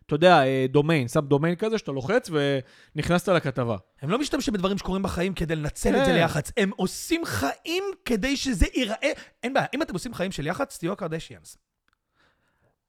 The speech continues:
Speaker 1: בדיוק, שעושות את זה בסטייל
Speaker 2: עוש-,
Speaker 1: פחות.
Speaker 2: לא, הם עושות חיים שהם יח"צ.
Speaker 1: כן.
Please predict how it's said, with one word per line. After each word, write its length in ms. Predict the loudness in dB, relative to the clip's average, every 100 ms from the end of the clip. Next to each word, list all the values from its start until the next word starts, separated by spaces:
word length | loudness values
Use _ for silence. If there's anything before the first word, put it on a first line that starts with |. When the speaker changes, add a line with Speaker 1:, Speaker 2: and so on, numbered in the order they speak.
| _ _
Speaker 1:
בדיוק, 360 | -10 -10 -6
שעושות 320 | -2 2 4 4
את 100 | 4
זה 60 |
בסטייל 360 | 4 4 6 6
Speaker 2:
עוש-, 220 | 4 0
Speaker 1:
פחות. 160 | -2 0
Speaker 2:
לא, 140 | 2 2
הם 80 | -2
עושות 400 | -4 0 0 0
חיים 320 | -4 -4 -4
שהם 260 | -4 -2
יח"צ. 420 | -2 -2 -6 -14 -10
Speaker 1:
כן. 180 | -8